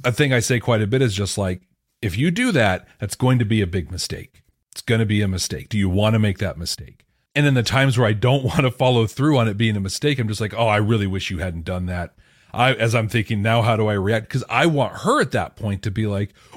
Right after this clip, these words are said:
"Well, I meant it. I'm sorry." And let's, uh, you know, like, I, I wanna, it's like, I, I kinda wanna get that, that moment of realization for her.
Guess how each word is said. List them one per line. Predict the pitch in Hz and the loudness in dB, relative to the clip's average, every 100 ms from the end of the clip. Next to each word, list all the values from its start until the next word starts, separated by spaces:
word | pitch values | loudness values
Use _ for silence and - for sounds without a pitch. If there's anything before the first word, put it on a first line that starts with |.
| - | -2
"Well, | 392 381 | 2 2
I | 381 381 | 2 0
meant | 392 381 | -4 -2
it. | 349 | 0
I'm | 370 339 294 | 0 0 -2
sorry." | - 349 359 349 | -2 0 2 0
And | 330 | 0
let's, | 339 - | -4 -6
uh, | - | -6
you | 147 | 0
know, | 143 | 2
like, | 135 | 2
I, | |
I | 113 | 2
wanna, | 120 123 117 | 2 2 0
it's | 107 127 127 | -2 -4 -2
like, | 107 | 0
I, | 104 - | 0 -2
I | 90 | -4
kinda | - 110 | -2 -2
wanna | 101 98 | 0 0
get | 101 - | -2 -4
that, | 87 78 - _ _ _ - | -4 -6 -10 _ _ _ -8
that | 95 | -2
moment | 117 123 120 117 | 2 4 4 2
of | 98 101 | 0 2
realization | 113 104 95 90 92 - 131 | 2 2 0 -2 -4 -2 -2
for | 127 143 | -2 -2
her. | 160 170 - | -2 -4 -8